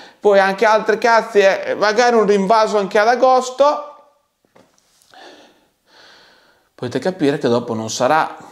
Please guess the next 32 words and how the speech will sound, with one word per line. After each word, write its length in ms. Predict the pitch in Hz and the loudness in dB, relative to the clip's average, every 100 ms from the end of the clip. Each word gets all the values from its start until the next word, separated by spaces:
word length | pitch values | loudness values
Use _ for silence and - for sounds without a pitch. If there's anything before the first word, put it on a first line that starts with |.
| - - - | -20 -20 -20
un 360 | 107 - 113 110 | -18 -12 -10 -10
fungo 480 | - 123 117 110 | -6 -4 -2 -4
da 80 | 98 | -8
ammazzare 400 | 98 95 117 104 | -10 -10 -8 -8
la 140 | 104 104 | -8 -8
pianta, 520 | 110 101 98 85 90 | -8 -8 -8 -14 -16
cioè 140 | - | -16
siete 240 | - 113 - | -16 -16 -8
voi, 300 | 131 113 - | -6 -6 -8
cioè 120 | 87 | -16
il 60 | - | -16
problema 400 | 82 80 123 113 | -16 -12 -12 -12
siete 260 | 87 78 | -18 -14
voi. 340 | 92 104 85 - | -8 -8 -8 -10
E 100 | 120 | -10
ricordate 460 | 135 151 165 185 170 | -6 -2 -2 -2 -6
sempre, 680 | 139 127 127 127 131 - _ _ _ - - - - - _ _ _ _ - | -6 -6 -4 -4 -6 -10 _ _ _ -20 -20 -20 -20 -20 _ _ _ _ -8
nel 160 | 120 | -4
cento 280 | - 226 208 | -2 -2 -2
per 140 | - | -4
cento 280 | - 151 135 | -4 -4 -4
dei 160 | 120 120 | -6 -4
casi, 640 | 127 107 95 104 113 143 - - - _ | -2 -2 -4 -6 -6 -8 -12 -20 -20 _
se 160 | - 135 | -12 -6
uno 120 | 135 | -4
vuol 140 | 113 | -4
star 200 | 104 117 | -4 -6
tranquillo, 920 | - 110 107 - 98 92 95 107 - _ _ _ _ _ | -6 -10 -10 -10 -10 -10 -10 -10 -14 _ _ _ _ _
chi 180 | - 156 | -14 -10
non 180 | 151 156 | -8 -10
fa 280 | 151 - - | -4 -4 -2
niente, 880 | 131 135 101 87 - 104 127 - | -4 -6 -6 -10 -8 -8 -8 -16